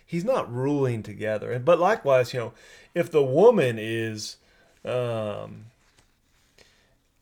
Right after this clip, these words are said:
you know, I would say the same thing, being domineering, there's no ruling together. Or if she's not helping, there's no ruling together.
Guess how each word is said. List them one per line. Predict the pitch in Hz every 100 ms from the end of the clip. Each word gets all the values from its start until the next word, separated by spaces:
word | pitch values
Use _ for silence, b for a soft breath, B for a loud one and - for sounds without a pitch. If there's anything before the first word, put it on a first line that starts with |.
| -
you |
know, | 131 113 104
I | 131
would | 139
say | 135
the | 123
same | 110 151 135
thing, | 107
being | 123 127
domineering, | 135 131 123 123 127
there's | 117
no | 131
ruling | 120 120 123 117
together. | 110 113 123 151
Or |
if | 151
she's | - 165
not | 190 151
helping, | 117 196 233 120 107
there's | 120 160
no | 156
ruling | 117 113 127 135 123 107
together. | 107 104 107 101 98